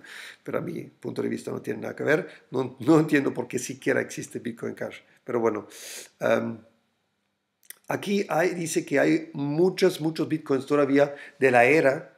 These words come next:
del mine-, en que realmente Satoshi estaba cien por ciento seguro viviendo comprobadamente,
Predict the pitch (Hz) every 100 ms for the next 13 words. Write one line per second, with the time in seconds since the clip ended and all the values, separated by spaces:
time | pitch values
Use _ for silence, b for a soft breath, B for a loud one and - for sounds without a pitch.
0 | _ - 117 123 139 151 160 165 - 131
1 | 117 120 139 139 - - 120 147 147 -
2 | 127 139 - - 135 117 117 B B B
3 | _ - _ _ _ - 170 185 180 -
4 | - 160 160 139 - 117 143 147 - -
5 | - - 120 170 180 139 151 147 147 147
6 | 147 - 156 156 147 127 135 123 123 127